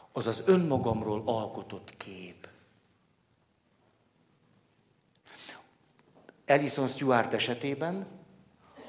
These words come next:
az orvosok önmagukról alkotott képe, hogy ők segítenek a betegnek. Hogy ők nyilvánvalóan gyógyítanak.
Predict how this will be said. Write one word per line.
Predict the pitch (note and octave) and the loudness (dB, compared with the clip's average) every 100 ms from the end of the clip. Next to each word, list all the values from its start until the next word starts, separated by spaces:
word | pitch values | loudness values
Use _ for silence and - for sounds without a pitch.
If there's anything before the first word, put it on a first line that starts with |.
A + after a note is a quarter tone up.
| - | -6
az | B2 - | -6 2
orvosok | F3 G3+ F3+ C#3 - A#2+ | 10 10 10 6 4 4
önmagukról | F#3 E3+ D3+ C#3+ C3 G#2+ A#2 A#2+ | 6 6 6 4 4 -2 0 2
alkotott | C3 B2 B2 A2+ G#2 - | 2 0 -4 -4 -8 -6
képe, | B2+ C3+ C3+ D#3+ D#3+ - - - - | -4 -4 -4 -4 -4 -8 -18 -20 -4
hogy | B2+ A#2 | -2 0
ők | C#3 D#3 D#3 - - - - | 0 0 -2 -8 -14 -20 -2
segítenek | - D#3 C#3+ - A#2 A2 A#2 A2 A2 | 4 6 6 4 -2 -2 -4 -4 -6
a | G#2 | -4
betegnek. | G#2 - F#2+ F2+ F2 - - - _ _ _ _ _ _ - | -6 -8 -10 -12 -16 -18 -20 -20 _ _ _ _ _ _ -8
Hogy | A#2 - | -8 -4
ők | D#3 E3 D#3+ - - | -2 -2 -2 -8 2
nyilvánvalóan | F#3 D#3+ A#2+ A2+ A2+ B2 B2 A#2+ A#2 A#2 - | 6 6 4 0 0 -2 0 0 -2 -4 -6
gyógyítanak. | - B2 A2+ A2+ G#2 F#2 G#2 G2 G2 | -2 0 0 -2 -6 -6 -8 -6 -10